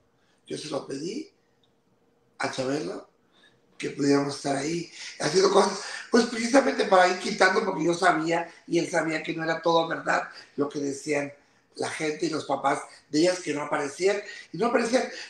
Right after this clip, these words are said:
¿Cómo vas a dejar que tu hija se vaya muchos años y no está triunfando? ¿Cómo vas a dejar que tu hija se vaya tanto tiempo y no, y no te, no te, no te rinda cuentas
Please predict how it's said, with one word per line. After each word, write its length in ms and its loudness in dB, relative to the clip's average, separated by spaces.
¿Cómo 240 8
vas 200 2
a 60 -2
dejar 340 2
que 100 -4
tu 180 0
hija 580 -2
se 160 -2
vaya 260 4
muchos 380 -2
años 400 2
y 140 0
no 80 4
está 200 0
triunfando? 720 0
¿Cómo 220 8
vas 160 4
a 60 0
dejar 180 0
que 120 -2
tu 120 0
hija 420 0
se 160 0
vaya 320 6
tanto 320 2
tiempo 560 0
y 120 -4
no, 320 0
y 80 -2
no 140 -4
te, 160 -6
no 180 -2
te, 240 0
no 140 -4
te 140 2
rinda 340 2
cuentas 580 -4